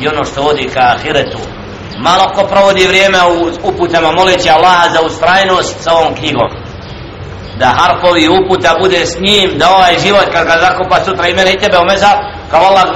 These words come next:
najviše sam vremena, Gospodar, s tvojom riječi proveo. Tvoje riječi, tvoje upute su bila moja vodilja." Jer Kur'an nije, zašto je došao suratul Furqan? Da čovjeka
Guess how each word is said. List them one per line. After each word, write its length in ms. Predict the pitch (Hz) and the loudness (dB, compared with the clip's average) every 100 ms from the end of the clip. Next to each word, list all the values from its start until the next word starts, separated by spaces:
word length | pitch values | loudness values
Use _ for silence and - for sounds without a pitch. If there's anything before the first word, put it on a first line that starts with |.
| - - | -8 -4
najviše 400 | 190 208 214 180 | 0 0 0 -2
sam 180 | 175 175 | 0 2
vremena, 340 | 180 180 165 | 2 2 0
Gospodar, 440 | 160 165 160 156 143 | 0 -2 0 0 0
s 60 | |
tvojom 240 | 156 165 147 | -2 -2 0
riječi 220 | 147 - 117 | -2 -4 -6
proveo. 300 | 117 104 90 - - - - - - - - - - - | -2 -2 -4 -10 -16 -18 -18 -18 -16 -16 -16 -16 -16 -6
Tvoje 460 | - 196 202 185 160 | 0 2 4 2 2
riječi, 340 | 190 190 151 | 0 -2 -2
tvoje 220 | 175 208 202 220 | 0 2 4 2
upute 280 | 196 190 | 2 -2
su 120 | 185 185 | -2 0
bila 220 | 208 190 | 2 2
moja 220 | 202 196 | 2 2
vodilja." 460 | 208 226 196 180 139 - - - - - - - - - - | 2 2 2 0 0 -4 -10 -12 -12 -12 -12 -12 -12 -12 -8
Jer 200 | 127 135 | -6 -2
Kur'an 420 | - 226 214 202 196 | 0 2 2 0 0
nije, 220 | 233 190 | 0 2
zašto 320 | 226 226 208 | 0 0 0
je 80 | 196 | 0
došao 180 | 190 - | 0 -2
suratul 420 | 202 196 185 156 | 0 0 0 0
Furqan? 520 | 175 165 175 190 175 - - - - - - - - | 0 0 4 4 4 0 -8 -12 -16 -18 -18 -20 -10
Da 160 | 135 147 | -4 0
čovjeka 460 | 214 226 220 - | 2 4 4 2